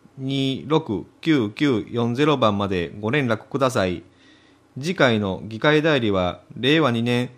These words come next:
八月号、第二回六月定例会の報告です。以上をもちまして、田辺市議会五月号を終わります。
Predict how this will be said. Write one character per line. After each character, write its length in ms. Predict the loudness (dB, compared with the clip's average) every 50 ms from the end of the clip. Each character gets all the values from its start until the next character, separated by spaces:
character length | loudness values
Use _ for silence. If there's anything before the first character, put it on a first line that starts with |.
| _ _ _
八 240 | -10 -6 -4 0
月 200 | 0 0 0 0
号、 400 | 0 2 2 2 2 0 -2 -6 -16 _ _ _ _ _
第 240 | -2 0 0 2 2
二 120 | 0 0 2
回 280 | 2 2 2 2 -2 -6 -14 _
六 220 | -6 -6 -6 -2 -2
月 200 | -2 -2 -2 -4
定 200 | -2 -2 0 0
例 220 | 2 2 0 2 2
会 180 | 0 0 0
の 160 | 0 -2 -4
報 220 | -2 -2 -2 -2 -2
告 240 | -2 -6 -4 0 2
で 160 | 2 2 0
す。 160 | -2 -8 _ _ _ _ _ _ _ _ _ _ _
以 160 | -4 -2 0
上 180 | 2 4 4 4
を 40 | 4
も 140 | 2 0
ち 100 | 0 0
ま 120 | 0 0 -2
し 60 | -2
て、 380 | 0 0 2 2 0 -2 -4 -12 _
田 100 | -4 -2
辺 220 | 0 0 0 0 -2
市 100 | -4 -6
議 140 | -8 -2
会 240 | 0 0 0 0 -2
五 180 | -4 -4 -2 0
月 240 | 0 0 -2 -4 -2
号 220 | 0 2 2 2
を 100 | 0 0
終 80 | 2 2
わ 80 | 2
り 100 | 2 2
ま 180 | 2 0 0 0
す。 220 | -2 -10 -18 _